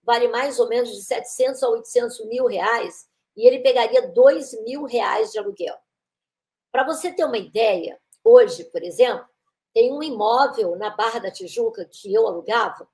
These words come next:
que valia mais ou menos um milhão e trezentos. Eu alugava o imóvel por dois mil e trezentos reais. Por quê? Porque o condomínio era quase três. Então, às vezes, a pessoa compra um imóvel caro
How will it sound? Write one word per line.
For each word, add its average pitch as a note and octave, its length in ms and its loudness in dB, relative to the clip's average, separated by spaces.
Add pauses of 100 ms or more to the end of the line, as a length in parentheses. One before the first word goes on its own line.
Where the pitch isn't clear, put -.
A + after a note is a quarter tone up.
(400)
que C4 140 -10
valia B3+ 360 0
mais C4 280 -4
ou B3 120 0
menos C4 320 -4
um C4 80 -6
milhão A#3+ 440 0
e C4 160 -8
trezentos. G#3+ 840 -2 (300)
Eu D4 260 0
alugava A#3 520 0
o - 20 -6
imóvel G3 640 -8 (300)
por A#3 160 -4
dois C4 600 4
mil C#4 280 -6
e C#4+ 80 -12
trezentos A#3+ 580 2
reais. F#3+ 540 -6
Por C4+ 180 -12
quê? G3+ 320 -6 (360)
Porque A3 220 0
o C4 100 6
condomínio B3+ 680 0
era G#3+ 120 -2
quase A#3+ 320 -2
três. - 640 2 (380)
Então, D4 240 -4
às - 180 -4
vezes, E4 240 -8
a D#4+ 80 -2
pessoa A3+ 580 0
compra D4 380 -4
um A#3 60 -4
imóvel A3+ 560 -4
caro C4 380 -2